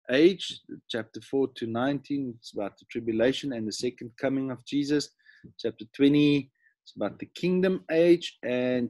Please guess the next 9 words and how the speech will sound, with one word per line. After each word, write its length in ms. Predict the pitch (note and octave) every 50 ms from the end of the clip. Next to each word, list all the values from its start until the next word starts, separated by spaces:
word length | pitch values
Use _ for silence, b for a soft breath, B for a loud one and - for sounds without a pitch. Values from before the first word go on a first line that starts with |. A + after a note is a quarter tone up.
| A#2+ -
twenty-one 460 | B2+ B2 B2 A#2+ A#2 A#2 A#2 A2+ A2+
to 100 | A2+ A#2+
twenty-two, 640 | - - A2+ A2 A2 G#2+ G#2+ - - A2 A2+ A2 G2+
the 180 | G#2+ G#2 G#2 G2+
eternal 520 | G#2 - - A#2 A2 G#2+ G#2+ G#2+ - - - G2+
age, 380 | G2 F#2 F2+ E2+ - - - _
which 260 | - G2+ F#2 - - - -
obviously 440 | G#2 G2+ A2+ A2 G2+ - - - G#2+
is 180 | G2+ F#2 -